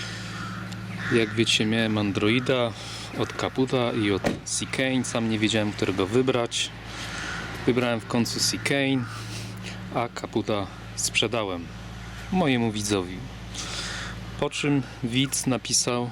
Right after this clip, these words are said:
że niestety nie działa ekran dotykowy. No, ja byłem trochę zdziwiony, bo wszystko działało, kiedy pakowałem sprzęt. No, ale mówię: „Okej, no to proszę odesłać, zwracam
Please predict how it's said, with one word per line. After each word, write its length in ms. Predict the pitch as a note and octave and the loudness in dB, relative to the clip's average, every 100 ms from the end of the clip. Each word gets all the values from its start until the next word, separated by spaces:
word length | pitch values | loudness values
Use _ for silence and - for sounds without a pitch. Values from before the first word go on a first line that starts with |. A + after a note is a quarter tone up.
| A#2+ | -4
że 260 | G#2 A#2+ A#2 | 0 4 4
niestety 600 | G#2+ - A2+ - A2 A2 - - - - - - - - | 2 0 -2 2 2 2 -6 -12 -12 -10 -10 -10 -10 -2
nie 380 | G#2+ G#2+ C3 D3 | 4 8 8 6
działa 480 | B2+ A#2+ A#2 A2+ G2 - - - | 4 4 2 2 -2 -10 -10 -4
ekran 360 | A2 - G#2+ | -4 0 0
dotykowy. 520 | G2+ F#2+ G#2 F#2+ F2+ F#2+ A#2 - - - - | 0 0 -2 -2 -4 -8 -8 -10 -12 -12 -4
No, 160 | C3+ E3 | 0 4
ja 160 | G3+ F3+ | 4 4
byłem 280 | F3 D#3 | 4 4
trochę 200 | C3 C3+ | 2 2
zdziwiony, 520 | B2 A2 A2 A2+ B2+ D#3 | 4 2 4 6 6 4
bo 140 | D3 | 2
wszystko 400 | - C3 - C#3 | 4 4 4 0
działało, 480 | A#2+ A#2 A2 A2+ C3 - - - - - - - - | 2 4 4 2 0 -6 -12 -12 -10 -10 -12 -10 -6
kiedy 460 | A#2+ A2 A2 G#2+ - - - - - - - | -6 -2 -2 -2 -6 -14 -16 -16 -16 -18 -8
pakowałem 500 | G#2+ - G#2+ G#2+ G#2 | -6 -4 -2 0 0
sprzęt. 540 | G2 - A2 G#2+ B2 - - - - - - - - | 0 2 4 4 0 -6 -10 -10 -10 -10 -12 -12 -2
No, 140 | B2 A2 | 2 4
ale 180 | A2+ C3 | 4 4
mówię: 300 | E3 F3+ G3+ | 4 4 4
„Okej, 440 | - B3 B3+ D#3+ | 2 4 4 6
no 120 | A#2 | 4
to 160 | - A2+ | 2 -2
proszę 320 | - - A#2+ | 0 2 2
odesłać, 600 | G#2 G2+ - G#2+ A2 A2 | 2 2 4 4 0 0
zwracam 580 | - A2 G#2+ - G#2+ | 0 0 0 0 0